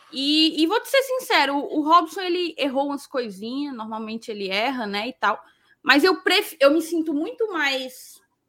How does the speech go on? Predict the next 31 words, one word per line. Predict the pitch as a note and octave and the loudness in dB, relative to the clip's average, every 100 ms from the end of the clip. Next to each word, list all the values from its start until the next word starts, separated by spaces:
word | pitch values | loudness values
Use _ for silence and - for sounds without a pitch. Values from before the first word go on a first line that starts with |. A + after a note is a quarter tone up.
| _ _ - _ _ _ _ _ - | _ _ -20 _ _ _ _ _ -4
eu | D4 F#4 | -2 -2
me | |
senti | G#4 G#4 G4+ F4 | -2 -4 -2 -2
muito | F#4+ C5+ B4 G4+ | -4 0 0 2
mais | D4+ D4+ - | 0 -2 -6
próxima | D4+ C#4+ F#4 - F#4 | 2 2 2 0 -4
de | D#4 | 2
marcar | D4 C#4 - A#3 | 2 2 0 -2
um | A3 | -2
gol | G#3 G3+ G3+ D4+ - - - - | 0 0 0 -4 -12 -20 -20 -6
ao | A#3+ | -2
longo | C#4 C#4 | 0 0
de | C4 | -2
toda | C4+ D#4 | -2 -2
essa, | F#4+ E4 C#4 - | -2 -4 -4 -4
essa, | A3 A#3 G#3+ F#3+ | -6 -6 -6 -6
essa | F#3 - | -10 -10
partida, | G3+ F#3 - A3 | -6 -6 -6 -10
porque | - B3 A3+ - | -6 -2 -4 0
esse | A#3+ C4 F4+ | 0 2 0
um | D#4+ | 2
a | D4+ | 0
zero, | A3+ A3+ B3 C#4+ | 0 2 2 2
ele | C4 | 0
não | C#4+ G4+ | 0 0
mostra, | C#4 A#3 C4 - E4 E4 A#3 | 2 4 2 0 -6 -2 -2
ele | A#3+ | -2
não, | A#3+ C#4+ D4+ | -4 -4 -2
ele | - B3 | -2 -4
não | D4+ | -4
consegue | D#4+ D#4+ C#4 C4+ | -6 -4 -4 -6